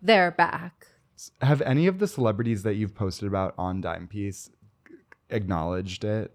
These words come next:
Speaker 1: Um, well, you know Debbie Ryan?
Speaker 2: Of course.
Speaker 1: I bought, I mean, I sourced a Cartier Santos for her, a little guy.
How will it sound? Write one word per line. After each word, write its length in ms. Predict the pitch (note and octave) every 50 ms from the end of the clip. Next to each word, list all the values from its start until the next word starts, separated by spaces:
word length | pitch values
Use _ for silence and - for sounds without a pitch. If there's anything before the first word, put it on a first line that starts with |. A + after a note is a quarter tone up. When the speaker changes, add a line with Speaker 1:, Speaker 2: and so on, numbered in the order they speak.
| _ _ - _ _ _ _ _ _ _ _ _ - - _ _ -
Speaker 1:
Um, 1160 | A#3 A#3 B3 B3+ C4 C4 C4+ C4+ C4+ C4 C4+ C4 C4 C4 C4+ C4 C4 C4 C4 C4 C4 C4 B3+ _ _ -
well, 140 | A#3 B3+ C#4
you 100 | C4+ C4+
know 120 | C#4 C#4+
Debbie 300 | A#3+ A#3+ G#3+ G3+ A3+ A3+
Ryan? 680 | G#3+ G3 F#3+ F#3 F3+ F3+ F#3+ G#3+ A#3 B3 C4 B3+ B3+ - -
Speaker 2:
Of 120 | A#2+ -
course. 460 | - F3+ D3+ G#2+ F2+ G#2 - - - -
Speaker 1:
I 100 | - A3+ A3
bought, 300 | A3+ B3+ B3+ B3+ - -
I 140 | - A3 A#3
mean, 160 | A#3 A3+ A3
I 180 | G#3+ G3 G#3+ A3+
sourced 600 | G#3+ - - - - G#3+ G#3+ G#3+ G#3+ G#3 - -
a 60 | - G3+
Cartier 500 | - - G3 F#3+ F3+ F3+ F3+ F3 E3+ E3
Santos 540 | - - E3+ E3 F3+ F3+ F#3 E3 E3+ -
for 120 | _ - -
her, 340 | E3 F3+ E3 D#3 F3 F3+ F3+
a 40 | F#3+
little 220 | F#3+ F3 F#3 F#3+ F#3
guy. 460 | - - - - - - G3+ G#3